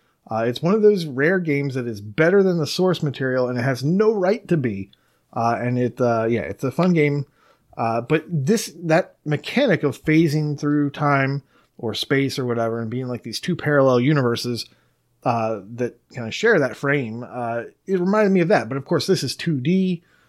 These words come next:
Um, but yeah, so you might wanna check that out. It, it looks pretty interesting. I had not heard of this before. Uh, that is The Great Perhaps. Um, <laughs> it, I thought that this would be a game that had a low start,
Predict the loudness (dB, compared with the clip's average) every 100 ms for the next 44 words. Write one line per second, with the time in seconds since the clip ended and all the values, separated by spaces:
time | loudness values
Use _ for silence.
0 | _ -4 0 0 0 -2 -8 -12 _ _
1 | _ -4 -2 -2 0 2 0 -2 -4 -2
2 | -2 0 2 2 2 0 -2 -4 -8 _
3 | -4 0 0 0 -2 -6 -6 -2 0 2
4 | 2 0 0 0 0 -4 -12 -18 -8 -4
5 | -4 -8 -20 -20 -8 -4 0 0 -2 -4
6 | -4 0 0 0 -10 -8 -6 -6 -4 -4
7 | -4 -10 -10 -12 -8 -6 -6 -8 -10 -10
8 | -8 -10 -12 -18 -18 -20 -4 0 0 0
9 | -2 -2 0 2 2 2 -2 0 0 2
10 | 4 4 2 0 0 0 2 2 0 -4
11 | -6 -2 2 2 2 -2 0 0 0